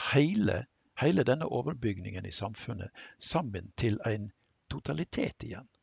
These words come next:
Så kunsten får arbeide med, får oppgaver med å sy i sammen igjen det som har sprukket opp og fallet ifra hverandre.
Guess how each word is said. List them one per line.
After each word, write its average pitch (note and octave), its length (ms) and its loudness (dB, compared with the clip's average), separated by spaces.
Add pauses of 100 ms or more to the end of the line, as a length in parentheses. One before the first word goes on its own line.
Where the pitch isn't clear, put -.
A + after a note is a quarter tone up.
Så - 120 -4
kunsten - 460 -4
får A2+ 380 -2
arbeide D3+ 500 0
med, B2 320 0 (500)
får C3+ 240 2
oppgaver D3 560 -2
med A2+ 320 0 (640)
å A#2+ 320 4 (1080)
sy F3 400 -4
i D3+ 40 -4
sammen G2 440 0
igjen F#2+ 300 -8
det C3+ 160 4
som G#2 260 -2
har G2 320 -2 (180)
sprukket - 500 -4
opp - 280 -6
og G2 80 -8
fallet G2+ 340 -2
ifra A2 300 0
hverandre. G2+ 520 -10